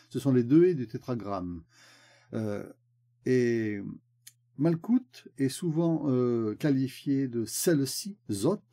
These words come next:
on en a parlé de ça, et on en reparlera d'ailleurs. Euh, Zot, ça vaut quatre cent huit,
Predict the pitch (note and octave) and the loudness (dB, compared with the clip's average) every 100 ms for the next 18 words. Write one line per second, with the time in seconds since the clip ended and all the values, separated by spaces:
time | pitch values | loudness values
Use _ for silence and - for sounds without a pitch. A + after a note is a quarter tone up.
0 | - - G#2 A2 A#2+ A#2 C#3+ A#2+ F#3 A#3 | -18 -8 -4 -4 -4 -2 -4 -2 -4 -2
1 | D3+ C3+ A3+ A3+ B2 A#2 A2+ A2 C3+ A#2 | -2 -4 -6 -4 -2 -2 -4 -6 -4 -2
2 | A2 G#3 G3+ D3 C4 C4 _ - - - | -4 -4 -4 -4 -4 -6 _ -20 -20 -20
3 | - _ - C3+ D3 D3 A#2 G3 B3 _ | -20 _ 2 6 6 6 4 0 -2 _
4 | - B2+ - B2 G3+ G#3+ E3 D3+ B2+ B2 | 0 0 0 -2 -2 -2 -2 0 0 -2
5 | - _ | -6 _